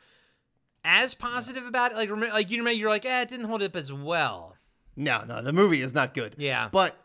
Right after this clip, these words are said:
Speaker 2: as a nostalgic film,
Speaker 1: Yeah,
Speaker 2: I
Speaker 1: yeah.
Speaker 2: liked it. For, like, in back in, young Adam loved Teen Wolf.
Speaker 1: Yeah.
Speaker 2: Nineteen or, like, thirty-five-year-old Adam is like,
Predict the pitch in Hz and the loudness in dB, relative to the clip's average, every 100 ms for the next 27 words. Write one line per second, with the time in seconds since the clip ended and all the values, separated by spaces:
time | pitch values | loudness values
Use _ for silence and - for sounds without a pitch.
0 | _ 160 156 151 139 - 226 269 180 160 | _ 2 2 0 -4 2 4 4 2 -6
1 | 196 - 185 127 123 - 143 147 139 165 | 4 8 8 6 -4 -2 2 2 4 4
2 | 170 - 135 - 185 175 160 170 185 156 | 4 2 -4 0 2 2 2 2 2 4
3 | 196 185 170 - 214 156 311 311 208 147 | 2 2 -8 -12 -10 6 6 8 6 6
4 | 143 135 135 175 202 - 175 139 127 185 | 4 0 4 8 8 6 -2 0 0 2
5 | 143 127 - - _ 180 220 220 226 180 | 0 -2 -6 -20 _ 6 6 6 4 6
6 | 170 165 160 - 214 196 - 247 277 202 | 8 6 4 4 4 4 6 8 8 6
7 | 190 156 147 139 135 127 - _ _ 165 | 4 6 6 6 4 0 -8 _ _ 0
8 | 143 143 139 131 | 2 4 2 0